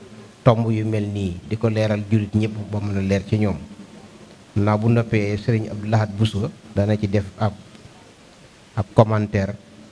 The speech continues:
euh, te ab tënk rek. Waaye kon ginnaaw waxtu wi dafa gàtt it, loolu it waxtaan wi xam naa ne nañ ko waajale woon, mën naa am,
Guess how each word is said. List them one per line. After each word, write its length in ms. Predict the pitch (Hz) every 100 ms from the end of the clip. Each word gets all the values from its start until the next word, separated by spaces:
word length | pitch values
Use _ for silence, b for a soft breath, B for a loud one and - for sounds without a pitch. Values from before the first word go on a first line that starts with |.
| - - - - - - - - 82
euh, 340 | 85 104 107 107
te 80 | -
ab 120 | 120 -
tënk 240 | 135 120
rek. 180 | 110 101 - - - - - - - - - - - - - -
Waaye 240 | 98 107 107
kon 320 | 113 110 110
ginnaaw 260 | 104 113 117
waxtu 300 | 120 - 120
wi 100 | 110
dafa 240 | 110 110
gàtt 320 | 110 113 101 -
it, 160 | 101 104
loolu 240 | 101 101
it 80 | 107
waxtaan 400 | 107 113 - 107
wi 80 | 101
xam 220 | 98 117
naa 140 | 107 107
ne 100 | 104 104
nañ 320 | 107 110 110
ko 240 | - 123 - - - -
waajale 400 | 117 120 120 117
woon, 300 | 113 110 131 - - - - - - - - - -
mën 80 | 107 110
naa 200 | 107 -
am, 320 | 107 101 104